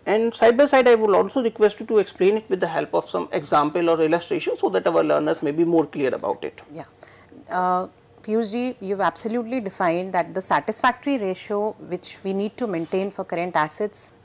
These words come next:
Speaker 2: to current liabilities should be two is to one. And you've also defined that if in case it increases or decreases, then there are certain, uh, repercussions to be faced by the firm.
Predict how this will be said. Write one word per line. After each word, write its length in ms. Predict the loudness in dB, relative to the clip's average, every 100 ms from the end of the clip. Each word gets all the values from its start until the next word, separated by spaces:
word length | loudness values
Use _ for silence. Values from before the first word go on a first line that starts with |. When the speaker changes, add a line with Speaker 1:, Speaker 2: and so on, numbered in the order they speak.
| _ _ _
Speaker 2:
to 160 | -2 0
current 300 | 2 -2 -2
liabilities 520 | -2 -2 -6 -8 -8
should 140 | -8 -8
be 120 | -8
two 200 | -4 -4
is 140 | -4
to 100 | -4
one. 320 | 0 2 2 -4 -20 -20 -12
And 140 | -6 -4
you've 120 | 0
also 320 | -2 0 -2
defined 520 | -2 -2 -2 -2 -2
that 140 | -2 -2
if 180 | -8 -8
in 160 | -6 -2
case 280 | 0 0 0
it 100 | -4
increases 580 | -4 -4 -2 0 0
or 120 | 2 0
decreases, 640 | -2 -6 -6 0 -2 0
then 260 | -4 -4 -2
there 180 | 0
are 120 | 2 0
certain, 440 | -2 -2 -4 -4 -10 -20 -20 -8
uh, 220 | 0 2 2
repercussions 640 | 2 0 0 -2 -4 -6
to 80 | -4
be 100 | -6
faced 380 | -4 -6 -6 -4
by 160 | -2
the 180 | 0 -2 -2 -14
firm. 360 | -2 -2 -2